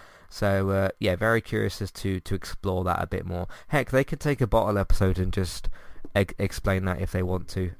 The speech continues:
and just kind of explore it a little bit more. Um, I hope that they don't wait too much longer in the series, in, in the season. I know we're only, only on episode five and we've got thirteen. Um, but we'll see how all that sort of goes as well.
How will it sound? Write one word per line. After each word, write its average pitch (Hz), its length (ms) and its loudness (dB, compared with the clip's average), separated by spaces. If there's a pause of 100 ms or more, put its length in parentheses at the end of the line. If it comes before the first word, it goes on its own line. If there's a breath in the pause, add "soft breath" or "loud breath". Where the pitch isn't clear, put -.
and 92 180 -2
just 90 160 -6
kind 92 160 -2
of 90 80 -6
explore 92 480 -4
it 90 100 -2
a 92 40 -2
little 90 180 -4
bit 87 160 -6
more. 90 300 -4 (420 loud breath)
Um, 92 240 0
I 90 80 -4
hope 151 140 2
that 143 140 0
they 139 120 2
don't 131 200 0
wait 123 180 -2
too 123 180 -2
much 123 220 -6
longer 135 200 -4
in 135 80 -2
the 127 60 -4
series, 135 400 -2
in, 107 160 0
in 110 200 -4
the 110 60 -2
season. 120 340 -2
I 113 40 0
know 107 180 2
we're 104 160 2
only, 98 220 0 (160)
only 98 200 0
on 98 100 0
episode 92 320 -2
five 95 320 -2
and 95 100 -4
we've 92 140 -4
got - 160 -6
thirteen. 101 580 -2 (840)
Um, 92 280 0
but - 120 -4
we'll 101 100 -4
see 104 160 -2
how 98 200 0
all 95 120 0
that 90 180 -2
sort 85 180 -6
of 87 100 -10
goes 90 480 -2 (1080 loud breath)
as 95 260 2
well. 90 460 0